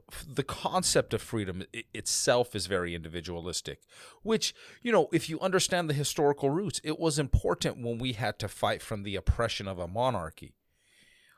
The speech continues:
Um, and in before people say, um,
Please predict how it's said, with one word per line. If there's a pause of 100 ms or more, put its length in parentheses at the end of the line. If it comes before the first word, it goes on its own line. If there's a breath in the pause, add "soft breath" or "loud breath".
(120)
Um, (340)
and
in
before
people
say, (460 soft breath)
um,